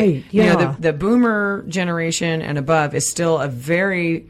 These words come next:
Speaker 2: significant part of the real estate world 'cause a lot of the millennials aren't yet owners. You know, they're anticipated to be moving into real estate. And, you know, thirty-seven percent of property is owned by boomers and older, right?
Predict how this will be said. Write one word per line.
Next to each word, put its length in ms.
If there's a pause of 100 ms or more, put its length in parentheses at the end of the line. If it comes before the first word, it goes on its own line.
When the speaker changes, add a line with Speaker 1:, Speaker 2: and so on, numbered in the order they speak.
(220)
Speaker 2:
significant 800
part 340
of 60
the 80
real 180
estate 480 (180)
world 240
'cause 120
a 40
lot 160
of 60
the 60
millennials 420
aren't 280
yet 340
owners. 440 (220)
You 120
know, 40
they're 400
anticipated 840
to 60
be 140
moving 320
into 220
real 160
estate. 420 (480)
And, 480 (220)
you 160
know, 80
thirty-seven 560
percent 580
of 100
property 460
is 100
owned 340
by 300
boomers 460
and 100
older, 400 (280)
right? 280